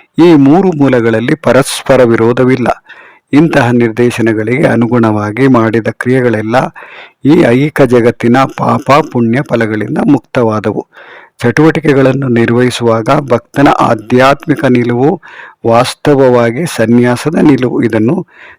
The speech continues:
ಸನ್ಯಾಸ ಎಂದು ಕರೆಯುತ್ತಾರೆ. ಭಗವದ್ಗೀತೆಯ ಆರನೇ ಅಧ್ಯಾಯದ ಮೊದಲನೆಯ ಶ್ಲೋಕದಲ್ಲಿ ಹೇಳಿರುವಂತೆ ಪರಮಪ್ರಭುವಿನ ಅಪ್ಪಣೆಯಂತೆ ಕರ್ತವ್ಯವೆಂದು ಕಾರ್ಯ ಮಾಡುವ ತನ್ನ ಮತ್ತು ಕರ್ಮಫಲಗಳಲ್ಲಿ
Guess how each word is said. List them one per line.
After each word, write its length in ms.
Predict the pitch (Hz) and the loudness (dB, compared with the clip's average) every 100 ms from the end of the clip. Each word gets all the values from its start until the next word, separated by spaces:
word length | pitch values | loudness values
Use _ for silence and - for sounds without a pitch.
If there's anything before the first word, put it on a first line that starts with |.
| - | -6
ಸನ್ಯಾಸ 520 | 127 117 113 110 107 165 | 0 4 4 2 0 2
ಎಂದು 360 | 135 117 110 | 2 2 0
ಕರೆಯುತ್ತಾರೆ. 640 | - 165 160 135 117 101 - _ - - _ _ - | 0 2 2 2 -2 -4 -6 _ -20 -20 _ _ 0
ಭಗವದ್ಗೀತೆಯ 720 | 127 147 160 151 135 131 123 | 2 4 2 0 -2 2 2
ಆರನೇ 400 | 113 113 117 135 139 | 2 2 2 2 0
ಅಧ್ಯಾಯದ 540 | 117 120 117 113 110 110 | -2 0 2 2 0 -2
ಮೊದಲನೆಯ 580 | 107 110 120 139 139 139 | -2 -2 0 0 -2 -4
ಶ್ಲೋಕದಲ್ಲಿ 600 | 123 123 117 - 110 107 | -4 -2 0 0 -2 -2
ಹೇಳಿರುವಂತೆ 640 | 113 113 107 110 117 156 135 - - - - - _ | 0 0 0 -2 -2 0 0 -2 -18 -20 -20 -20 _
ಪರಮಪ್ರಭುವಿನ 800 | 117 147 156 - 135 120 123 113 | 0 2 2 0 -2 0 0 0
ಅಪ್ಪಣೆಯಂತೆ 680 | 110 - 135 127 120 113 127 | -2 -4 -2 0 0 -2 -6
ಕರ್ತವ್ಯವೆಂದು 960 | - 120 - - 147 143 131 127 120 123 | -8 -10 -10 -2 0 2 2 2 2 -2
ಕಾರ್ಯ 420 | - 117 123 139 135 | 0 0 2 4 4
ಮಾಡುವ 380 | 127 120 113 123 | 2 0 -2 -6
ತನ್ನ 360 | - 120 117 113 - | -4 0 0 0 -2
ಮತ್ತು 240 | 123 - 120 | -4 -4 -6
ಕರ್ಮಫಲಗಳಲ್ಲಿ 1000 | - 127 202 143 143 135 120 117 117 135 | -2 -2 0 0 2 2 2 0 0 0